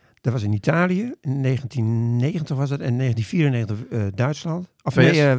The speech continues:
Speaker 1: de V S, ja,
Speaker 2: Ja.
Speaker 1: Verenigde Staten. En daarna nog een keer in Duitsland. En de E K's heb ik meegemaakt van achtentachtig, toen ze, eh, Europees kampioen werden in Nederland.
Speaker 2: Mooi debuut.
Speaker 1: Eh,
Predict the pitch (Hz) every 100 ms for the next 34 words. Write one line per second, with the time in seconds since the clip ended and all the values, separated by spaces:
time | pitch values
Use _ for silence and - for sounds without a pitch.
0 | 120 - 127 - 127 147 170 127 135 123
1 | 107 135 135 131 123 139 139 135 117 127
2 | 110 113 139 - 151 156 _ _ _ _
3 | _ - - - _ - 131 - 175 196
4 | 160 151 143 127 127 110 - 135 135 -
5 | 175 147 - 123 117 113 117 - - 117
6 | - 123 - 101 143 151 160 139 139 131
7 | 131 135 - 104 87 113 117 113